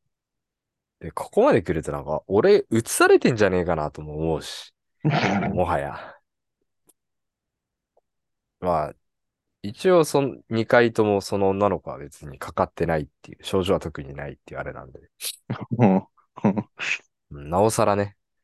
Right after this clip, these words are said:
Speaker 1: 移されてんじゃねえかなって、ステルスで移されてんじゃねえかなってちょっと思いつつ。
Speaker 2: <laughs>
Speaker 1: まあ、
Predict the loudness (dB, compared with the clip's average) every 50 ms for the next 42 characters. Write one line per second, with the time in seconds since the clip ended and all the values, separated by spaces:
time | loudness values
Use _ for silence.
0 | _ _ _ _ _ _ -20 -20 -20 -20 -20 _ _ _ _ _ -20 -20 -20 -18
1 | -16 -14 -14 -14 -14 -14 -16 -16 -14 -14 -14 -16 -18 -20 -20 -20 -20 -20 -20 -20
2 | -20 -20 _ -20 -18 -12 -10 -6 -2 0 0 0 0 -2 -8 -6 -6 -4 -2 -2
3 | -4 -4 -6 -8 -6 -4 -6 -4 -6 -6 -4 -2 -2 -2 -2 -4 -8 -10 -10 -12
4 | -12 -10 -12 -12 -12 -12 -12 -12 -14 -14 -18 -18 -16 -14 -14 -14 _ -16 -18 -16
5 | -16 -16 -16 -18 -18 -18 -18 -18 -18 -18 -20 -20 _ _ _ _ _ _ _ _
6 | _ _ _ -2 0 0 0 0 _ _ -20 -20 -20 -20 _ _ _ _ _ _
7 | _ _ _ _ _ _ _ _ _ _ -4 2 4 6 6 6 6 6 4 0
8 | -2 -6 -14 -18 _ _ _ _ _ _ _ _ _ _ _ _ _ _ _ _
9 | _ -20 -20 -20